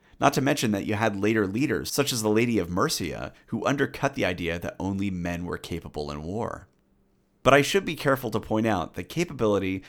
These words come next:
doesn't necessarily guarantee membership into the Werod.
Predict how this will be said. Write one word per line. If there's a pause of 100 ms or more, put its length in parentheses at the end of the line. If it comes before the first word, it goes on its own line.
(220)
doesn't
necessarily
guarantee
membership
into
the
Werod.